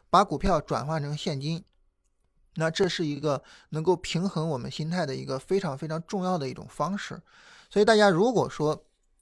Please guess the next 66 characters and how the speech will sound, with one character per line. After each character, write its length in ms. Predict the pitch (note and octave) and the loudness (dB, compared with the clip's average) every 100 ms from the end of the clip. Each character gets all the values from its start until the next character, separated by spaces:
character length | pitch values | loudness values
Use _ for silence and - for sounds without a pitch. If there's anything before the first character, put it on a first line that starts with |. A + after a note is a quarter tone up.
| _ _ _ - | _ _ _ -6
你 140 | D3+ | -6
觉 180 | - E3 | -2 4
得 160 | F#3+ E3+ | 6 4
你 200 | D3 C#3+ | 2 -4
持 200 | - F3 | 0 4
有 220 | F3 B2+ | 4 4
亏 220 | - A3+ | 6 6
损 120 | A3 | 6
的 80 | C#3 | 0
股 80 | C#3 | -2
票 160 | C#3 C3 | -2 -2
也 100 | C3 | -2
好， 140 | C3+ | -4
还 160 | C3 D3 | -6 -8
是 100 | C#3+ | -6
盈 140 | C3+ | -6
利 80 | D#3+ | -4
的 100 | D#3 | -4
股 100 | C3+ | -6
票 180 | C3 C3 | -8 -8
也 100 | B2+ | -8
好， 200 | B2+ - - - _ | -10 -14 -20 -20 _
那 80 | C#3 | -8
么 80 | C#3 | -6
你 180 | B2 C3 | -6 -8
心 220 | - E3 | -6 -4
里 80 | C#3 | -2
边 140 | C#3 | -2
有 100 | A#2 | -4
不 160 | - C#3 | -4 -2
安， 260 | C#3 D#3 - - | -2 -4 -8 -12
那 140 | C3+ | -10
你 160 | C3 D#3 | -8 -6
都 160 | C#3+ | -6
可 120 | C#3+ | -6
以 100 | C3+ C#3 | -10 -8
使 180 | - | -10
用 140 | B2 C3+ | -10 -10
这 100 | - | -10
种 100 | - | -10
方 240 | - A#2+ C#3 | -8 -8 -8
法 240 | C3 _ _ | -12 _ _
啊。 260 | - A#2 - - - | -12 -12 -12 -20 -18
这 120 | - D3 | -4 -2
是 140 | E3 | 0
一 80 | D3+ | 2
个 100 | F3 | 0
最 200 | - G3 | 2 0
简 320 | - C#3 B2+ | 0 -6 -2
单 180 | C#3 E3 | 0 2
的， 180 | D3 - | 0 -2
但 120 | D3 | -6
是 200 | D3 - - | -4 -6 -6
同 220 | - D#3 | -4 -2
时 280 | E3+ C3+ B2+ - - - | -2 -4 -6 -8 -20 -8
它 120 | E3+ | 0
对 100 | F3 | 2
于 40 | |
我 100 | F3 | 2
们 100 | C3+ | 0
心 220 | C3 D4+ | -4 -2
理 80 | G#3+ | -2
调 180 | B2+ C3 | -2 -6
节 100 | C#3+ | -4
来 160 | A#2+ B2 | -4 -4
说 240 | C3+ | -4